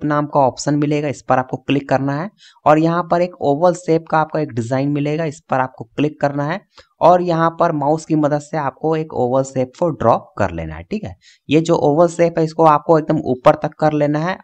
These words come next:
और इसको आपको लेफ्ट साइड को पूरा अंदर की तरफ आपको इसको घुसा देना है, ठीक है, ताकि इससे क्या होगा कि यहाँ पर दोस्तों दिखाई नहीं देगा, ये पूरा आधा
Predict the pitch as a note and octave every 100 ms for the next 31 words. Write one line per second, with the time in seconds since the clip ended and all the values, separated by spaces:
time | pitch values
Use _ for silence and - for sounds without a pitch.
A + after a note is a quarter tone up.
0 | - A#2 C3+ C#3 - B2+ - D#3 E3 -
1 | B2+ A#2+ - F#3+ - _ _ A2+ D3+ F3+
2 | - D#3+ D#3+ E3+ E3 D3 D3+ C#3 C3+ D3
3 | - C#3+ C3+ D#3 B2 - D3 - F3+ G#3
4 | _ _ - C3 D3 B2 F#2+ F2+ F2 B2
5 | F3 B2+ A#2+ - C#3+ - E3 D#3+ D#3+ E3
6 | D#3+ D#3+ D3+ D3+ D3+ D#3 D#3 C#3 B2+ -
7 | D#3 D3+ D#3+ D#3 E3 D3+ D#3 C#3+ D#3+ -
8 | _ _ - A#2+ D#3 D#3+